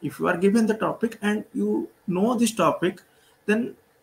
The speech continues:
uh, it will be a very good point if you can introduce the topic. Then don't be submissive, like, don't be silent or don't sit idle. Just give your point and show your confidence. Be a team player. Also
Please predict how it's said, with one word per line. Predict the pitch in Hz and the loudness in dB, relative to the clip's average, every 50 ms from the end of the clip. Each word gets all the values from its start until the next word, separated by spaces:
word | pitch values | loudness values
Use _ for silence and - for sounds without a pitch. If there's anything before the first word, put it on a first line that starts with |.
| _ _ _ _ _ _ _ _ 160 | _ _ _ _ _ _ _ _ -8
uh, | 143 131 131 127 123 - - | -4 -2 0 0 0 -2 -4
it | 147 - | -4 2
will | 202 202 208 | 2 2 4
be | 190 208 208 | 6 6 6
a | 202 180 | 6 6
very | 156 165 170 202 233 | 4 4 4 4 4
good | 196 185 175 170 - - | 6 4 4 4 2 -2
point | 139 131 147 - - - | -2 -2 -2 -2 -4 -4
if | 175 170 - - - | -6 -6 -4 -4 -4
you | 95 98 | -4 -4
can | - 98 92 92 | -2 -4 -6 -2
introduce | 131 135 127 - 147 135 123 123 123 - | -2 -4 -2 0 0 0 2 0 -2 -4
the | - 101 | -8 -12
topic. | - - - _ - - _ _ _ _ _ _ _ _ _ _ _ _ - | -14 -14 -20 _ -20 -20 _ _ _ _ _ _ _ _ _ _ _ _ 0
Then | 185 214 254 320 - - _ _ _ _ _ _ _ - - 160 | 2 2 2 2 -4 -10 _ _ _ _ _ _ _ -6 -4 0
don't | 165 220 269 285 254 247 | 2 2 4 4 2 4
be | 285 285 | 4 6
submissive, | 269 - 165 143 127 131 139 139 131 - 120 110 - | 6 6 6 4 4 2 0 0 0 -2 -4 -2 0
like, | 175 196 - - - _ _ _ _ _ - 165 | 0 0 0 0 -8 _ _ _ _ _ -6 2
don't | 175 208 233 254 254 233 | 4 4 4 4 2 2
be | 254 240 | 2 2
silent | 226 - 180 147 135 135 139 147 180 202 - _ _ _ - | 2 4 4 4 4 6 4 2 0 -4 -8 _ _ _ -6
or | 143 135 | -4 -4
don't | 135 131 151 175 180 185 | -2 -2 -2 0 0 -2
sit | - - - 165 170 170 - - | -2 -2 0 0 0 0 4 4
idle. | 131 127 123 131 127 123 123 - _ _ _ _ - | 4 4 6 4 4 2 2 -2 _ _ _ _ -2
Just | 170 202 233 - - - - _ _ _ - - 131 | 0 0 0 0 -4 -12 -18 _ _ _ -12 -10 -4
give | 135 175 220 240 190 | 2 4 4 6 8
your | 208 226 220 214 | 6 6 6 4
point | 220 - 123 117 117 120 117 - - _ _ - | -2 -4 -4 -2 -2 -2 -4 -8 -16 _ _ -10
and | 151 165 170 | -6 0 2
show | - - - 185 202 208 | 4 4 4 6 6 6
your | 214 208 | 6 4
confidence. | 202 - 135 123 120 123 117 113 113 - - - - _ _ _ _ _ - - _ _ - - 131 | 2 0 -4 -4 -4 -4 -6 -6 -6 -8 -10 -12 -12 _ _ _ _ _ -20 -20 _ _ -18 -10 -2
Be | 151 196 220 269 | 0 2 2 2
a | 226 208 | 0 0
team | - - 175 180 175 | 0 -2 0 0 0
player. | 170 - 147 143 143 143 143 - - _ _ _ _ _ _ _ _ _ - - _ _ _ _ - | -2 2 4 4 4 4 2 -2 -8 _ _ _ _ _ _ _ _ _ -20 -20 _ _ _ _ 0
Also | - 190 196 196 - 262 294 359 - | 2 2 4 4 2 2 0 -2 -4